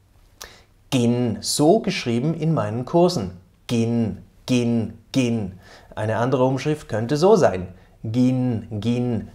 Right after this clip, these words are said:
Dann sagst du Gin, Pom Gin, Pom Gin Ahan. Versteht niemand. Pom Gin Ahan. So, richtig ausgesprochen. Gin mit einem harten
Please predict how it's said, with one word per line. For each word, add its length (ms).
Dann 140
sagst 340
du 260
Gin, 560
Pom 440
Gin, 540
Pom 300
Gin 180
Ahan. 680
Versteht 340
niemand. 420
Pom 640
Gin 720
Ahan. 960
So, 540
richtig 460
ausgesprochen. 760
Gin 520
mit 140
einem 340
harten 520